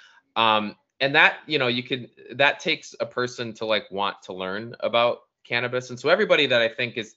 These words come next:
typically listening to us is curious, right? And so that's why we say it's always a show for the curious consumer, right? Um, uh, so we don't have, I, I haven't experienced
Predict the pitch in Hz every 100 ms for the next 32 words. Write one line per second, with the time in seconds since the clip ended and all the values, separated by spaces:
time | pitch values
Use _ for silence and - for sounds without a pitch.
0 | - 180 - 156 139 117 107 107 107 101
1 | 107 92 95 - - _ - 107 - -
2 | 117 95 76 62 - 95 95 101 107 120
3 | 117 117 113 110 110 107 117 117 107 -
4 | 107 104 98 92 - 107 101 95 - 98
5 | 92 107 95 90 92 98 98 _ - -
6 | _ 127 131 127 127 131 _ _ _ _
7 | _ - 135 _ - 185 170 165 180 240
8 | 214 175 160 147 131 131 127 165 214 170
9 | 127 - 123 - - 123 120 113 - -